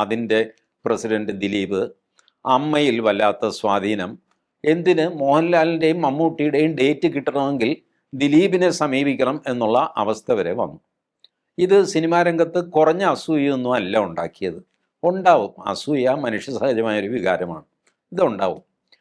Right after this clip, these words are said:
അവര്, ആ, അവരൊരു അവസരത്തിന് വേണ്ടി വെയിറ്റ് ചെയ്യായിരുന്നു. എവിടെ വെച്ചാണ്, എങ്ങനെയാണ് ദിലീപിനെ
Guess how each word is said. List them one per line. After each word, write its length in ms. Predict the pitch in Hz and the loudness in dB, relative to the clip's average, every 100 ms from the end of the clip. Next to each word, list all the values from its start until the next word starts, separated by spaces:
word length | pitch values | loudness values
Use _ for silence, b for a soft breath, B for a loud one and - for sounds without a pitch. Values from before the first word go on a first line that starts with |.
| _ _ _ 147 | _ _ _ 0
അവര്, 280 | 156 214 175 143 165 135 | 2 4 4 2 -2 -8
ആ, 40 | 131 - _ - | -10 -10 _ -2
അവരൊരു 300 | 160 185 170 160 | 0 2 4 4
അവസരത്തിന് 560 | 139 165 196 202 180 190 | 2 0 0 0 0 0
വേണ്ടി 280 | 151 147 135 170 - _ 135 | 0 -2 -2 -2 -4 _ 0
വെയിറ്റ് 340 | 151 160 160 185 | 0 0 -2 0
ചെയ്യായിരുന്നു. 440 | 113 87 90 92 - _ _ _ - 120 | 2 0 -4 -10 -16 _ _ _ -4 -2
എവിടെ 240 | 139 160 185 | 0 2 2
വെച്ചാണ്, 380 | 165 170 139 123 131 117 | 2 0 0 0 0 0
എങ്ങനെയാണ് 480 | 160 175 160 151 135 117 | 0 0 0 -2 -4 -2
ദിലീപിനെ 480 | 117 131 120 117 | 0 0 0 -2